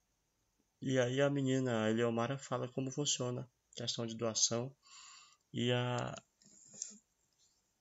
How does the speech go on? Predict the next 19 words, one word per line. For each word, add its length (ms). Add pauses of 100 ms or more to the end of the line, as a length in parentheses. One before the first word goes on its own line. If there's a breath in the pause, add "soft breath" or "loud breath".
o 80
paciente 480
não 160
fica 260
prejudicado 600
pelo 200
fato 280
do 40
final 180
de 80
semana, 340
porque 260
o 60
Hemocentro 440
trabalha 360
vinte 160
e 60
quatro 260
horas 260